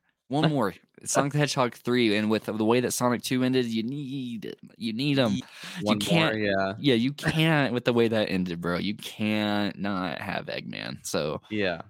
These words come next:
Speaker 1: um, super stoked. I, at first, I, I, I was a big fan of Danny DeVito playing Eggman whenever they announced Sonic.
Speaker 2: Oh,
Speaker 1: I
Speaker 2: that'd
Speaker 1: just
Speaker 2: be
Speaker 1: thought that would have been the greatest thing ever, <laughs> you know what I
Speaker 2: Yeah.
Speaker 1: mean? But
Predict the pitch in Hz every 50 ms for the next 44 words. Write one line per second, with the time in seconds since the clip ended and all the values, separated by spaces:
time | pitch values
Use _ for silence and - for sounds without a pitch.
0 | - - 90 80 80 76 - - - - 170 143 127 113 - - 101 98 95 92
1 | - - 92 92 90 87 87 85 - - 87 - - - 101 101 98 - - 101
2 | 101 95 92 69 104 117 104 120 120 120 127 135 131 123 98 113 113 104 - -
3 | 101 101 101 95 87 85 92 90 95 98 98 87 87 85 82 82 90 92 90 90
4 | - 104 104 101 98 - 101 98 98 104 101 101 101 98 - - 104 98 92 92
5 | 92 90 87 87 87 90 90 92 - - - 92 92 98 107 107 - _ - -
6 | - 117 135 180 196 131 85 - 104 104 104 - - 101 107 101 110 104 104 104
7 | 101 92 85 101 98 95 90 87 101 98 98 92 90 98 95 - - - 95 90
8 | 90 78 78 87 87 87 95 104 107 107 110 113 110 113 117 - - 165 151 -
9 | 180 151 123 113 123 123 117 101 104 107 113 110 - 101 95 85 -